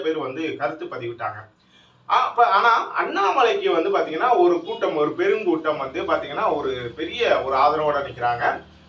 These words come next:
அண்ணாமலை பதவியிலிருந்து நீக்கப்பட்டாலும் அவருக்கு ஆதரவா அண்ணாமலை அன்பு கூட்டம் அப்படிங்கிற ஒரு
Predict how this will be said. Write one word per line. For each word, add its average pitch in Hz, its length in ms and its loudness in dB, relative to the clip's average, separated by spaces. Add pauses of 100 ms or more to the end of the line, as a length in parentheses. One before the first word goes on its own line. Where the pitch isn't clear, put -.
(100)
அண்ணாமலை 233 560 2
பதவியிலிருந்து 196 640 0
நீக்கப்பட்டாலும் 151 800 0 (600)
அவருக்கு - 400 2
ஆதரவா 202 500 6
அண்ணாமலை 196 600 2
அன்பு - 340 0
கூட்டம் - 320 -4
அப்படிங்கிற - 420 -4
ஒரு 135 140 -4